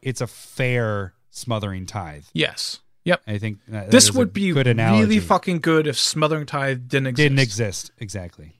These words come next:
Speaker 2: Then
Speaker 1: This would
Speaker 2: you'd,
Speaker 1: be
Speaker 2: then you'd be like, "Holy shit, this is really good." But Smothering Tithe does exist.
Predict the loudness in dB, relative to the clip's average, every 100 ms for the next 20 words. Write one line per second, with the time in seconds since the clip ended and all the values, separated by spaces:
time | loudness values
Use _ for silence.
0 | _ 2 4 6 4 0 0 2 4 4
1 | 4 4 2 0 2 2 0 -2 -2 0
2 | -2 0 0 2 0 -2 -2 0 0 0
3 | 0 -2 -6 -6 -2 -2 -2 -6 -6 -8
4 | -8 -8